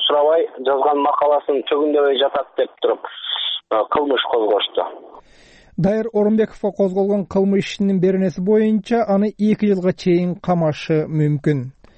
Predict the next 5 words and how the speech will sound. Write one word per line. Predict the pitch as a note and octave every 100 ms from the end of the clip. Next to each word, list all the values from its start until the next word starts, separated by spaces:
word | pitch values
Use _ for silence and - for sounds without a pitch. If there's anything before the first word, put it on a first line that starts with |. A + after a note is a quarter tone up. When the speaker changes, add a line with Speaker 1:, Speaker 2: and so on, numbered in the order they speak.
| - - - - - - -
Speaker 2:
Өзбекстан | G3 G3 A#3+ - C4
жана | B3+ C4 A#3+
Казакстандын | G#3+ A3+ G#3+ - A#3 A#3+ A3+
атайын | G#3+ - A3 A3+ A#3
кызматта-, | G#3+ G3+ G#3 A3+ - - A3+